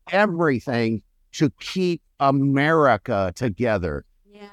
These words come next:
Speaker 1: We love America. This is our country, man. I'm all in on America.
Speaker 2: Yeah.
Speaker 1: And that's what we gotta fight for.
Speaker 2: Yeah.
Speaker 1: These people don't want America.
Speaker 2: No.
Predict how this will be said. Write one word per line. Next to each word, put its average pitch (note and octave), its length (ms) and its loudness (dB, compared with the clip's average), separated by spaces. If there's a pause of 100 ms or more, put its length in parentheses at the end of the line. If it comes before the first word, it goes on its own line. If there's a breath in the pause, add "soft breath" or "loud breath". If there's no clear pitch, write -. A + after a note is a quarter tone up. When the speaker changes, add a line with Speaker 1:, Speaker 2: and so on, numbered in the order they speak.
Speaker 1:
We F#3 240 0
love D#3 520 4
America. G#2+ 580 -2
This F3 200 0
is F3+ 240 -2
our F3+ 340 4
country, B2+ 560 -4
man. A#2 340 -4
I'm G#3 360 2
all F3 340 2
in F3+ 180 2
on C#3 160 2
America. C3+ 680 0 (140)
Speaker 2:
Yeah. C4 320 -4 (100)
Speaker 1:
And C#3+ 420 0 (440)
that's E3+ 220 0
what G3+ 120 -2
we D#3+ 80 4
gotta D3 220 2
fight E3 260 0
for. G2 320 -4 (280)
Speaker 2:
Yeah. D3 160 -16 (400)
Speaker 1:
These A3+ 260 0
people G3+ 220 2
don't F#3+ 220 2
want F3 360 0
America. G#2+ 600 -2 (360)
Speaker 2:
No. G#3+ 260 -8